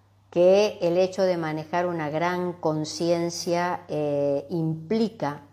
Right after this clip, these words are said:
que esa conciencia amorosa de aquel que nos imaginó y nos creó, que yo s-, digo que se llama Jesús por toda la información y demás, Jesús,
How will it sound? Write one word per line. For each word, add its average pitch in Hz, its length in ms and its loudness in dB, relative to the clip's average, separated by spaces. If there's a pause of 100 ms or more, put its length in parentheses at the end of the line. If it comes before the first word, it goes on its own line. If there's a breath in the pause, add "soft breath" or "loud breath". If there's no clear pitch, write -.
(380 soft breath)
que 160 120 4
esa 180 320 0
conciencia 165 1200 -2 (200)
amorosa 160 1200 -2 (760)
de 151 80 2
aquel 170 560 2
que 151 120 -8
nos 147 240 -8
imaginó 147 600 -8
y 170 60 -6
nos 160 220 -6
creó, 147 640 0 (540)
que 143 360 -6 (240)
yo 151 460 -2
s-, - 260 -18
digo 156 480 0
que 139 120 -2
se 139 120 -6
llama 143 380 -4
Jesús 170 480 0
por 135 240 -4
toda 147 300 0
la 143 140 -4
información 139 720 -4
y 147 80 -2
demás, 175 520 -2 (600 soft breath)
Jesús, 208 720 -2